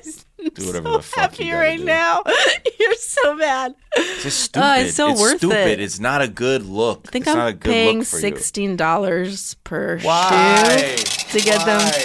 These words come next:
Speaker 2: fixed. And I was like, "Yeah, I'll pay that much to see Miles this upset. That's <laughs> totally worth it to me."
Speaker 1: How could you?
Speaker 2: Uh, easily. It was very fun. Okay.
Speaker 1: See, I
Speaker 2: Um,
Speaker 1: made myself vulnerable, and this is what I get.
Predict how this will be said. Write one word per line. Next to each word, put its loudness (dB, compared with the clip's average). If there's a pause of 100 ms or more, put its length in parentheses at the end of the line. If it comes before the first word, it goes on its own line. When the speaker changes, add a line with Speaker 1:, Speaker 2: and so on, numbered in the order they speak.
(140)
Speaker 2:
fixed. -2 (420)
And 0
I 2
was 0
like, 0
"Yeah, 2
I'll 2
pay 0
that 2
much -2
to -6
see -6
Miles 0
this -6
upset. -4
That's -2
<laughs> -4
totally 2
worth 2 (160)
it -16
to -6
me." -6 (2250)
Speaker 1:
How -4
could -4
you? -8 (360)
Speaker 2:
Uh, -12
easily. -8
It -10
was -10
very -6
fun. -10 (240)
Okay. -4 (220)
Speaker 1:
See, -12 (100)
I 2
Speaker 2:
Um, 0
Speaker 1:
made 2
myself 2
vulnerable, -2
and -4
this 0
is -2
what -2
I 0
get. -4